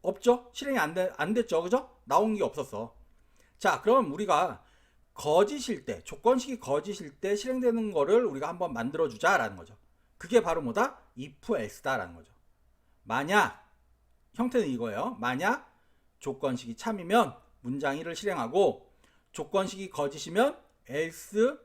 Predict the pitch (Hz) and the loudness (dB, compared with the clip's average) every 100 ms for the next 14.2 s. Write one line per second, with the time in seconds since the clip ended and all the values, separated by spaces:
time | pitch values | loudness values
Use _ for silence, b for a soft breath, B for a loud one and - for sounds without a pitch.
0 | _ - 139 135 131 120 127 175 127 170 | _ -2 0 0 -2 -2 -2 -4 -2 0
1 | 208 - 147 180 208 220 208 147 214 160 | -2 -6 -12 -4 -2 -2 -4 2 4 4
2 | 110 92 92 _ _ _ _ _ 254 165 | 0 -8 -16 _ _ _ _ _ 0 4
3 | 156 110 - _ _ _ _ _ _ _ | 4 4 -4 _ _ _ _ _ _ _
4 | _ _ _ _ 120 147 175 202 233 269 | _ _ _ _ 0 2 2 4 2 0
5 | - _ - 214 202 160 247 262 247 165 | -10 _ 4 6 6 4 2 4 -2 -2
6 | 170 117 107 92 - 175 214 - 151 165 | -10 -8 -10 -10 -4 0 0 0 -2 -2
7 | 156 123 135 156 247 - _ - 185 - | -4 -2 -2 -2 -4 -8 _ -8 -8 -8
8 | _ 131 175 240 208 175 175 127 98 80 | _ -4 0 2 2 0 -2 -2 -6 -12
9 | _ _ _ _ _ - 147 - 160 131 | _ _ _ _ _ -12 -6 -2 -2 -2
10 | 131 262 - _ - 240 208 269 - _ | -6 -8 -8 _ -6 -4 0 -2 -4 _
11 | - 160 139 131 180 - _ _ _ _ | -8 -4 -2 -2 -2 -6 _ _ _ _
12 | _ _ _ _ _ 143 156 147 180 220 | _ _ _ _ _ -10 -4 -2 -2 -4
13 | - 127 139 151 208 233 170 160 160 98 | -12 -14 -6 -4 -2 -2 0 2 2 -2
14 | 90 | -10